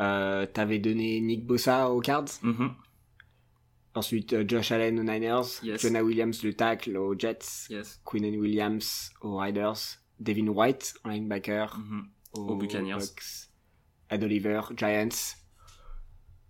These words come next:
Speaker 1: Tylen Hawkinson, euh, aux Jaguars. Grady Williams et Byron Murphy aux Lions, puis aux Bills.
Speaker 2: Mhm.
Speaker 1: Devin Bush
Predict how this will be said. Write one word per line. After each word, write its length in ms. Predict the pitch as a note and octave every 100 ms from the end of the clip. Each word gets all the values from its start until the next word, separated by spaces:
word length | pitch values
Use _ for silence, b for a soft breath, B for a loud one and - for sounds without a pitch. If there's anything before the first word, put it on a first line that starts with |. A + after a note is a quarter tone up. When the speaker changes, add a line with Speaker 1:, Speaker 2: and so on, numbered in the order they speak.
| -
Speaker 1:
Tylen 320 | A#2+ A#2 A#2
Hawkinson, 600 | G#2+ A#2 A2 A#2+ A#2 A#2 - B -
euh, 600 | G2+ G2 F#2+ F#2 F#2+ F#2+ -
aux 180 | G#2 G2
Jaguars. 380 | G2 G2 G2+ A2 - - _ _ _ _ - -
Grady 260 | - A2+ A#2
Williams 460 | A2+ A2+ A2 A2 -
et 40 |
Byron 320 | G2+ G#2+ G#2
Murphy 440 | G#2 G2+ - A2 G2+
aux 120 | F#2+
Lions, 280 | G2 G2+ G2+ G2+
puis 300 | - A2 G#2+
aux 60 | G2+
Bills. 580 | G2+ C3+ E3 F#3 - -
Speaker 2:
Mhm. 300 | G#2+ G2+ A2+ - _ _ _ _ _ _ -
Speaker 1:
Devin 260 | G#2+ G#2+
Bush 600 | G2+ G#2+ A2 - - -